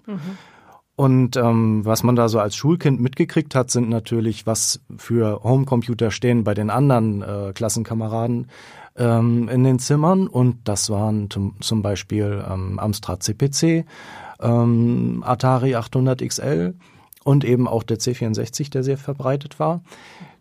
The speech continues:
Speaker 2: Die ganze Ära davor, die, ähm, Großrechner und Minicomputer, die habe ich am eigenen Leibe nie <laughs> erfahren,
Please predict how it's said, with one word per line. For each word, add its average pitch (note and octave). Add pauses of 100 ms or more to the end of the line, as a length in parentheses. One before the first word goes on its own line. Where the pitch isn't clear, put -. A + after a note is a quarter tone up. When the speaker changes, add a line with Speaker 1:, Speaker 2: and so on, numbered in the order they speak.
(120)
Speaker 2:
Die C3
ganze B2+
Ära B2+
davor, A2+
die, G#2
ähm, G2+
Großrechner A#2
und G2
Minicomputer, G#2+ (520)
die A2+
habe A2+
ich -
am G#2
eigenen A2+
Leibe A2+
nie A2+
<laughs> C#3
erfahren, C#3